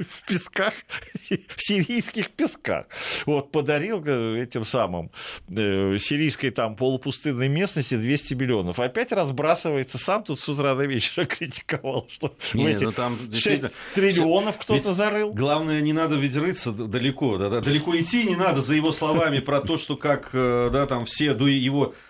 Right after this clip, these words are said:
Speaker 2: э, э, а, политические противники, э, из другой партии, вот они разбрасывались деньгами, а я тут щас приду, буду. И мне кажется, что
Speaker 1: Ну да.
Speaker 2: при всех вот этих разговорах, он, он показал, какой он будет президент. Да слушайте, да он тем люди, которые за него голосовали, показали, что он такой же.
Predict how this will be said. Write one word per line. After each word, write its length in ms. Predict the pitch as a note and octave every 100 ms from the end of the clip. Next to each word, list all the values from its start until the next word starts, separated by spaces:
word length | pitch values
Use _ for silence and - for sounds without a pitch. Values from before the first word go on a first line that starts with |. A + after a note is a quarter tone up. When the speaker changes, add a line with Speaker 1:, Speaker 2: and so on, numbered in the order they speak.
| -
Speaker 2:
э, 640 | A2 A2+ A2+ A2 A2 A2+ A2
э, 80 | A#2+
а, 160 | A#2 A2 A2
политические 600 | C3+ C3+ D3+ C3 A#2 C#3
противники, 840 | C3 C3 B2+ G3 F3 C#3+ C3 C3 A#2+
э, 420 | A2+ G#2+ G#2+ A2
из 100 | G#2+
другой 280 | G2+ A#2+ C3+
партии, 500 | C3 E3 E3+ C3+ C3
вот 220 | A#2 C3+ B2+
они 180 | B2
разбрасывались 720 | B2 A#2 A2+ B2+ - A#2 A2+
деньгами, 640 | G#2+ A#2+ A#2+ D3+ B2 G2 F#2+
а 160 | F#2+ G2
я 280 | G2+ C3
тут 180 | B2 A2
щас 240 | - A#2 -
приду, 380 | B2 G2 A#2+
буду. 420 | A2+ A2+ A2 G#2+ - - - -
И 60 |
мне 140 | G#2+ C3
кажется, 420 | E3 D#3+ D#3 D#3+
что 220 | - F3+
Speaker 1:
Ну 100 | G#3
да. 300 | A3+ D#3 F#3 -
Speaker 2:
при 160 | F#3 F#3
всех 260 | - G#3+
вот 120 | F#3
этих 220 | F#3 F3+ E3
разговорах, 540 | D3 E3 F#3+ A3 -
он, 120 | C3
он 160 | C#3 C#3
показал, 680 | B2 - C3+ A#2 D3 D3+ -
какой 260 | C3 C3+
он 100 | C3+
будет 220 | A#2+ C3 B2+
президент. 440 | C3 A#2 C#3 G#2+
Да 80 | G2+
слушайте, 460 | B2+ B2 - F#2+
да 180 | E2 F#2
он 180 | A2 B2+
тем 200 | A2 C#3+ C#3
люди, 180 | D3
которые 280 | A#2+ C3 C#3+
за 100 | A#2
него 120 | C#3+
голосовали, 420 | B2 C3 C#3 F3+ E3
показали, 460 | G#2+ C3 C3 E3
что 160 | A2 C3
он 100 | C#3
такой 420 | C#3+ F#3 G#3 D#3
же. 260 | G#2+ D#2+